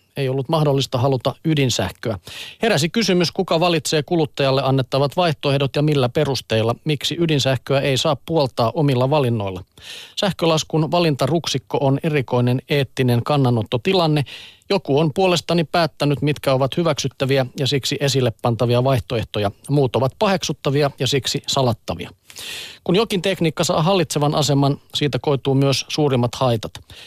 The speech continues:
Kyse ei välttämättä ole siitä, että kyseinen tekniikka olisi erityisen vahingollista, vaan siitä, että sitä käytetään niin massiivisessa mittakaavassa.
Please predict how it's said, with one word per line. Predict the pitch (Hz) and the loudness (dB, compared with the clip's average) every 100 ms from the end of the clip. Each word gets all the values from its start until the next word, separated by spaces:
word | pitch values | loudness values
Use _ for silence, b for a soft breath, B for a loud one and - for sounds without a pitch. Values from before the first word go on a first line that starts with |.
| B | B
Kyse | - 185 143 | -4 0 2
ei | 127 | 2
välttämättä | 170 - 147 143 143 | 0 0 0 0 0
ole | 147 | 0
siitä, | - 175 147 | 2 0 0
että | 135 - | -2 -2
kyseinen | - 147 131 127 | -2 0 2 2
tekniikka | 123 165 135 120 - | 2 0 0 0 0
olisi | 117 117 139 | 0 2 0
erityisen | 135 120 113 131 | 0 0 0 0
vahingollista, | 175 156 139 127 123 - 120 | 2 2 4 2 0 0 0
vaan | 123 120 | 2 2
siitä, | 135 113 104 | 2 0 -2
että | 104 - | -4 -4
sitä | - 160 | -4 -2
käytetään | 175 156 160 - 156 | 0 0 -2 0 2
niin | 156 165 147 | 2 2 0
massiivisessa | 165 156 156 147 143 147 147 | 0 0 0 0 -2 0 0
mittakaavassa. | 156 - 107 113 107 - - | 0 -2 -2 0 0 0 -6